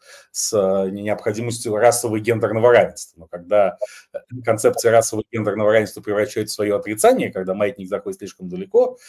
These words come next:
когда это уже означает, наоборот, неравенство по отношению к, э, белым или гетеросексуальным отношениям и, э, призывы к репрессиям в их отношении,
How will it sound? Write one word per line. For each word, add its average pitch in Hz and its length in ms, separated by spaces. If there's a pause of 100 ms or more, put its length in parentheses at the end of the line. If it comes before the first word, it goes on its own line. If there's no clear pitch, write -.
(220)
когда 104 200
это 110 160
уже 107 240 (100)
означает, 113 460
наоборот, 117 460
неравенство 113 600
по 98 120
отношению 92 600 (180)
к, 85 40 (600)
э, 104 80
белым 110 440
или 107 160
гетеросексуальным 104 840
отношениям 110 640
и, 98 180
э, 87 600
призывы 107 340
к - 80
репрессиям 117 500
в 95 60
их 87 120
отношении, 101 420